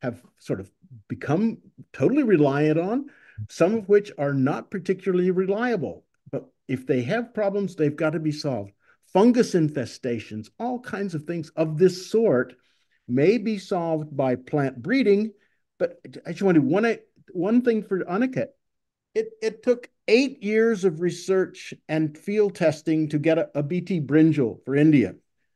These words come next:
Uh, that was shot down by, um,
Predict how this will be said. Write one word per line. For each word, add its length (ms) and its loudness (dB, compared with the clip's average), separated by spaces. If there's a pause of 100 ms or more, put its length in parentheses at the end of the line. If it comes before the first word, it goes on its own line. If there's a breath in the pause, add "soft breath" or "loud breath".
(100)
Uh, 140 -14
that 220 -2
was 360 2 (100)
shot 440 -2
down 520 -2
by, 560 0
um, 520 -2